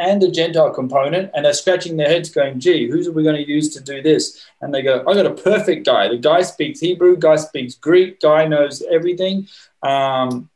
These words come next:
and he, and he's had a personal revelation on Mount Sinai. He's hot to trot." And, uh,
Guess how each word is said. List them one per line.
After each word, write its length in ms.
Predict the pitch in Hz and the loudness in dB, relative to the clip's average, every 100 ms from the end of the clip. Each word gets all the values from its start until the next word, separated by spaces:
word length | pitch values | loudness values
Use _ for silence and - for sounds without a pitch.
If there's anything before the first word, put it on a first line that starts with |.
| _ 151 | _ -6
and 120 | 156 | -6
he, 160 | 165 | -4
and 160 | 175 175 | -4 -2
he's 120 | 180 | -2
had 120 | 160 151 | 0 0
a 60 | |
personal 420 | 151 170 156 160 | 2 0 0 -2
revelation 600 | 147 143 143 139 156 151 143 | 0 2 2 2 2 0 -6
on 140 | 139 | -4
Mount 200 | 135 135 | -4 -4
Sinai. 520 | - 156 151 143 139 - _ | -2 0 0 -2 -4 -6 _
He's 160 | 139 - | -8 -2
hot 180 | 156 143 | -2 -2
to 80 | |
trot." 280 | 123 139 - - _ _ _ - | -2 -2 -2 -6 _ _ _ -12
And, 360 | 143 135 131 127 | -6 -6 -4 0
uh, 460 | 127 123 120 123 | 4 4 4 0